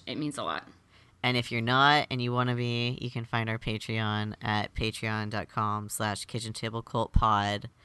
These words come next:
Speaker 2: You can find the archives on our website, kitchen table cult dot com, because I haven't changed all the links yet.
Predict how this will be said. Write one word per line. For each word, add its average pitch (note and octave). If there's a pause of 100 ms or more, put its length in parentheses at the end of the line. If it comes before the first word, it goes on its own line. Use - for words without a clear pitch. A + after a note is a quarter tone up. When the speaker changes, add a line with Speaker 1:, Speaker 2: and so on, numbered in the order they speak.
(420)
Speaker 2:
You A2+
can G#2 (320)
find A2+ (260)
the A#2
archives A2+ (100)
on G#2+
our G#2+
website, G#2+
kitchen A2+
table A2
cult -
dot -
com, A2+ (520)
because G#2+
I G2+
haven't G#2
changed A2
all G#2+
the A2
links A2+
yet. A#2